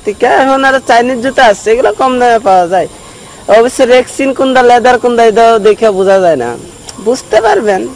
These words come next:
যদি ভালো করে দেখে কিনেন আর কি। তবে এক হাজার টাকার উপরে স্যান্ডেল কিনা আসলে ভালো না, এর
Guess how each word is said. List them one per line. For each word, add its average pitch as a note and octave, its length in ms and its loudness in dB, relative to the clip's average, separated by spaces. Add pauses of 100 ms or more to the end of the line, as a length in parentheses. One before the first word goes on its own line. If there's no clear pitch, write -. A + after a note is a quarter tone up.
(140)
যদি D#3+ 140 -4
ভালো F#3 300 2
করে A3+ 220 0
দেখে G#3+ 360 0
কিনেন F#3 320 0
আর B2+ 80 -2
কি। - 180 -14 (600)
তবে B3 140 2
এক C#4 140 2
হাজার D#4+ 280 0
টাকার E4 280 4
উপরে D#4 680 2
স্যান্ডেল C4+ 340 0
কিনা C4+ 260 -2
আসলে A#3+ 280 0
ভালো F#3+ 240 2
না, F#3 120 0
এর A#3 60 0